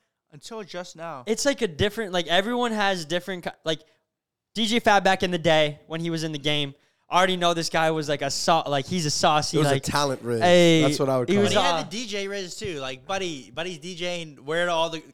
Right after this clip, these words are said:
Speaker 1: all the girls, bro, they love posting from behind the D J booth.
Speaker 3: Oh, yes.
Speaker 1: They love it.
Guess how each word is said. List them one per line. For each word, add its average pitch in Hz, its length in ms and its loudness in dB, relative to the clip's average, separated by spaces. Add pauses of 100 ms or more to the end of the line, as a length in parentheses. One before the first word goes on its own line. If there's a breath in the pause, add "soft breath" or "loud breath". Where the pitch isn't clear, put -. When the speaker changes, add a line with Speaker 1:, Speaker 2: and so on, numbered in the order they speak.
Speaker 1:
all 269 140 -12
the 180 80 -10
girls, 175 340 -8 (380)
bro, 104 320 -12
they 156 140 -10
love 147 360 -8
posting 143 320 -14
from 135 160 -18
behind 131 260 -16
the 127 40 -18
D 131 160 -20
J 123 180 -16
booth. 120 100 -6
Speaker 3:
Oh, 120 100 2
yes. 101 500 -10 (520)
Speaker 1:
They 143 120 -16
love 135 240 -12
it. 101 160 -20